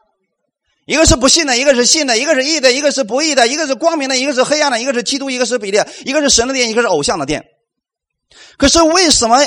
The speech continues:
有很多人非得把它用在婚姻上呢？你从前后两章来看，保罗是不是在说婚姻的事情？不是，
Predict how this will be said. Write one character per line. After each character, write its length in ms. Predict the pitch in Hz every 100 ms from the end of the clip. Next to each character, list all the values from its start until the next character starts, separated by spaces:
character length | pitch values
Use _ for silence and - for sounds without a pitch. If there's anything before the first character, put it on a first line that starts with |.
| - -
有 240 | 240 320
很 260 | - 226 220
多 140 | 349
人 160 | 269 254
非 240 | 370 370
得 100 | 311
把 140 | 208
它 100 | 196
用 180 | 269 285
在 140 | 226 196
婚 220 | 269 247
姻 120 | 247
上 200 | 247 208
呢？ 180 | 180 160 - -
你 140 | 214 226
从 180 | 320
前 340 | 339 - 233 277
后 160 | 349
两 220 | 269 214 208
章 80 |
来 120 | 285 247
看， 300 | 269 208 - _ _ _
保 160 | - 240
罗 140 | 277
是 100 | 320
不 80 | 349
是 60 | 294
在 100 | 254
说 380 | - - 277 262
婚 160 | 262
姻 80 | 247
的 100 | 214
事 100 | 208
情？ 220 | 180 135 - _ _ _ _ _ _ _ _
不 120 | -
是， 160 | -